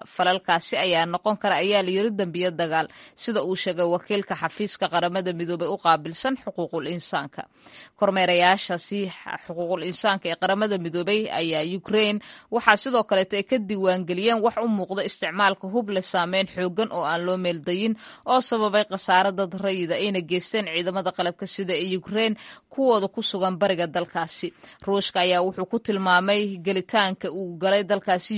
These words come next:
Ukraine howlgal military oo waqtigiisa ku soo aado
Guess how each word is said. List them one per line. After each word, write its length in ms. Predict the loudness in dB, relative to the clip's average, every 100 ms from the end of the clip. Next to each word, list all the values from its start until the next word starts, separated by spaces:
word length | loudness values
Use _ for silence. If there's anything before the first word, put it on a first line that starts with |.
| -4
Ukraine 360 | 0 2 2 -2 -8 -20 -2
howlgal 460 | 4 4 6 6
military 720 | 6 4 4 0 2 2 2 0 -2
oo 140 | 0 0
waqtigiisa 520 | 0 -4 -6 -4 -6
ku 120 | -6 -2
soo 200 | 0 2
aado 300 | 2 2